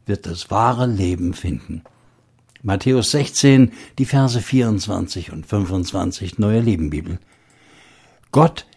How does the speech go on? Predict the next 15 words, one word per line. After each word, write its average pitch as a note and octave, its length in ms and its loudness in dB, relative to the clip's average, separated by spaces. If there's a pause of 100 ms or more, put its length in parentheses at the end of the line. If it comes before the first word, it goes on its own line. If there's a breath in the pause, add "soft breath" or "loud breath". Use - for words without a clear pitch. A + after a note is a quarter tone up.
(180)
geht C3 340 8
es A2 180 -2
sicher C#3 320 0
nicht G#2 400 0
darum, G#2+ 480 6
dir B2 220 8
das A#2 280 0
Leben A#2+ 360 6
so G#2+ 280 4
zu A#2+ 200 2
vermiesen, A#2+ 720 6
sondern A#2+ 340 6 (540 loud breath)
es - 220 0
dir A#2+ 200 2
schöner F3 600 4